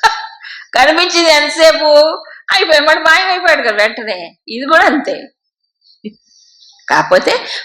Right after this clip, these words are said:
బయట విషయాల్లో రమించేదానికంటే కొంచెం బెటర్ అంతే. కాబట్టి హర్షం, హర్షం కోరుకున్నామంటే వెంటనే వచ్చేది ఏమిటి? పక్కనే. ఆ, ఇది కోరుకోకపోయినా వస్తుంది, అది కో-, అది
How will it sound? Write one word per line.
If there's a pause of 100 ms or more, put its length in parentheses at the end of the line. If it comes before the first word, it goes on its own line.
బయట
విషయాల్లో (1000)
రమించేదానికంటే
కొంచెం
బెటర్ (1800)
అంతే. (560)
కాబట్టి
హర్షం, (760)
హర్షం
కోరుకున్నామంటే
వెంటనే
వచ్చేది
ఏమిటి?
పక్కనే. (960)
ఆ,
ఇది
కోరుకోకపోయినా
వస్తుంది,
అది
కో-,
అది